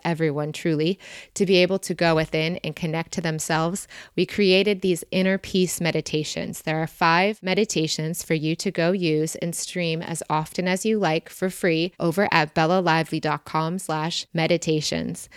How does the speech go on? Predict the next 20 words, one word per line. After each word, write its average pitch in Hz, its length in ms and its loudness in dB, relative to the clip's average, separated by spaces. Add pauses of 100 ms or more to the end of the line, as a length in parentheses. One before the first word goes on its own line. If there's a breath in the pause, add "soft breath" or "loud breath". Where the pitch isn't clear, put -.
(180 loud breath)
There's 165 260 2
one 165 160 0
for - 240 -4
alignment, 185 800 2 (420)
one 160 240 -2
for 160 140 -2
clarity 175 560 2
and 151 120 -2
direction, 220 720 0 (380 soft breath)
one 170 240 -2
for 160 180 -2
tough - 340 -2
emotions, 170 800 0
which 190 200 -2
is 165 120 -4
great - 280 -2
for 165 160 -2
beanbag 170 560 0
release. 185 440 0 (120)
Ella, 180 340 4